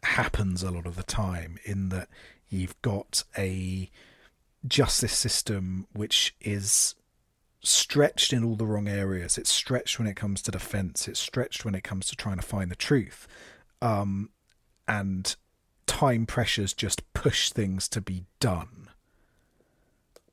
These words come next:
um, regardless of what that means about people's lives. And, you know, you've got, you've got things like public defenders who, you know, um, it's one of those things where it's often said, sort of, if you wanna go into public defense,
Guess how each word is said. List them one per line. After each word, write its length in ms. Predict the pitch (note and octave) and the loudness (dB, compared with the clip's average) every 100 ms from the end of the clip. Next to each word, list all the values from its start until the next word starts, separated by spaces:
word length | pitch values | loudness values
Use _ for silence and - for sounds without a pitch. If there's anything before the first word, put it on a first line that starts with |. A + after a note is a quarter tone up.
| _ _ | _ _
um, 420 | A2+ G#2 G2 G2 F#2+ | 0 2 2 -2 -2
regardless 680 | A2+ G#2+ A2+ G2+ G2 G2 F#2+ | -2 0 2 2 0 -2 -2
of 120 | G#2 G#2+ | -2 -4
what 160 | G#2 | -4
that 180 | G#2+ G2 | -4 -4
means 520 | G#2 F#2 F#2 F#2 - - | -4 -2 -2 -2 -2 -4
about 320 | G#2+ F#2 F2 | -4 -2 -2
people's 420 | - F2+ - F2 | -6 -6 -8 -4
lives. 540 | F#2 F#2 F2 E2 - - | 0 0 -2 -6 -8 -4
And, 200 | G#2+ G2 | -4 -2
you 100 | G#2 | -2
know, 140 | F#2+ | -2
you've 280 | E2+ F#2+ - | -4 -8 -4
got, 200 | G#2+ F#2 - - - - | -4 -4 -10 -20 -20 -4
you've 180 | A2 - | -2 0
got 220 | A#2 - | -2 -2
things 320 | - G#2+ G2+ | -2 0 0
like 180 | F#2 - | -4 0
public 320 | A2+ G#2 F#2+ | 0 0 -4
defenders 640 | - B2 B2 A#2+ G2+ F2+ - | -2 2 2 2 0 0 0
who, 320 | G#2 F#2+ F#2 - - - - _ - | 0 -2 -4 -10 -20 -20 -20 _ -4
you 100 | G#2+ | -2
know, 220 | G2 F2 - - _ _ | 0 -4 -8 -18 _ _
um, 500 | A2 G2+ F#2+ F#2+ F#2+ - _ _ _ _ _ - - - | 0 0 2 0 -2 -6 _ _ _ _ _ -20 -2 0
it's 120 | A#2+ | 2
one 120 | B2+ | 2
of 80 | G2+ | 2
those 260 | G2+ - | -2 -2
things 240 | B2 A#2 G#2 | 0 0 -2
where 160 | F#2+ | -6
it's 120 | F#2 G#2 | -4 -6
often 220 | - F#2 | -4 -4
said, 240 | - G2 | -2 -2
sort 140 | - F#2 | -4 -6
of, 100 | F#2 | -6
if 140 | - | -6
you 60 | G2+ | -2
wanna 160 | G2+ | -2
go 160 | G2 F#2+ | 0 -2
into 160 | F#2+ | -2
public 360 | - G#2 G2 - | -2 -4 -4 -8
defense, 800 | - - A2+ F2+ - - - | -10 0 0 0 -6 -4 -2